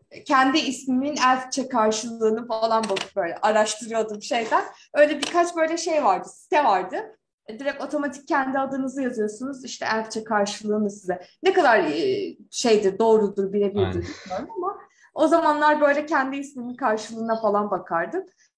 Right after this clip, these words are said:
Speaker 1: Bir tek onu ezberleyebiliyordum ama ya o kadar. Yani onun dışında başka bir şey yok. Ama onun tabii daha, daha geliştirilmiş,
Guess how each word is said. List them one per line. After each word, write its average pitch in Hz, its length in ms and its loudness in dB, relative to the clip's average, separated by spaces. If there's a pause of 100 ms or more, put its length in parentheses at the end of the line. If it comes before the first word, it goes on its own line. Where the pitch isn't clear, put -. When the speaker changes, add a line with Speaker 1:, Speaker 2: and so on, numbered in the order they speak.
(300)
Speaker 1:
Bir 370 100 4
tek 370 160 6
onu 349 140 6
ezberleyebiliyordum 202 880 4
ama 175 160 -4
ya 196 240 4
o 311 80 0
kadar. 214 260 2
Yani 247 180 0
onun 254 180 -8
dışında 247 380 -6
başka 254 320 -2
bir 240 60 -10
şey 269 200 -6
yok. 320 220 -4 (260)
Ama 311 240 2
onun 339 180 2
tabii 285 240 0
daha, 262 360 4
daha 247 180 4
geliştirilmiş, 262 1000 -6